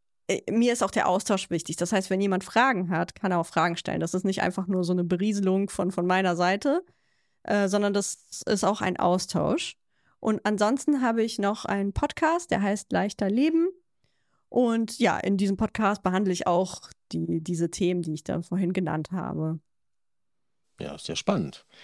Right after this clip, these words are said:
Speaker 2: Und wenn du unseren Zuhörern und Zuhörerinnen noch einen Tipp geben könntest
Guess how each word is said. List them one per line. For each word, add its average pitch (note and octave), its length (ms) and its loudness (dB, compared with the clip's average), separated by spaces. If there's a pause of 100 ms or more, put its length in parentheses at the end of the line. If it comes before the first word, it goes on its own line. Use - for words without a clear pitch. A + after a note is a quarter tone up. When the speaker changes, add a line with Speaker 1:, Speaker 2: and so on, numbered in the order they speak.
(160)
Speaker 2:
Und G#2+ 280 0 (720)
wenn C3+ 260 2
du F3+ 120 2
unseren C3 400 0
Zuhörern B2 540 0
und A2+ 120 -2
Zuhörerinnen G#2+ 680 0
noch A#2 180 -2
einen F#2 120 -4
Tipp - 200 -6
geben F2 200 -6
könntest - 560 -12